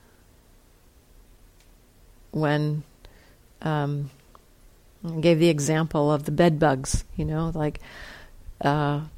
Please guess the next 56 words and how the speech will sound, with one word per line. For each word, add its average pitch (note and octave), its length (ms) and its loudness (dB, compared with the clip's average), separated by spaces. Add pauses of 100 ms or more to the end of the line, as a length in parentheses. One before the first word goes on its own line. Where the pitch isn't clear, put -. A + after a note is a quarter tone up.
(540)
there D#3+ 180 6
was D#3+ 140 4
an F3 140 4
itch, - 520 4
and E3+ 160 4
then D#3+ 120 2
the E3 80 2
mind, E3 460 2 (520)
um, D#3 540 -2 (640)
recognized E3 1000 4
the F#3 240 6
itch. - 480 4
So F3 100 2
there E3+ 120 6
was F3 100 4
the - 80 4
perception - 640 0
of D#3+ 120 2
itch, F3 240 4
and E3+ 120 4
then F#3 100 4
it F#3+ 140 2
started F#3+ 340 6
thinking E3 340 0
about D#3+ 300 2
the E3 200 4
itch, E3 300 0
about, D#3+ 320 0 (380)
"Oh, G#3 400 6
maybe F3+ 260 2
I E3 40 2
got E3+ 180 4
a - 20 4
mosquito E3+ 440 2
bite. E3+ 260 2
No, F#3 220 2
wait, E3+ 320 2
it's - 160 -4
not E3+ 160 2
in F3 100 2
a F3 40 -2
place E3+ 360 0
where F3 80 2
it E3+ 60 0
might E3 160 0
be E3+ 100 0
a E3 80 0
mosquito E3 340 0
bite. D#3 220 0
Oh, G#3+ 140 6
bed G#3+ 280 0
bugs. - 300 -4
Maybe F3+ 220 -2
it's - 120 -8
a G3 40 -2
bed F#3+ 260 0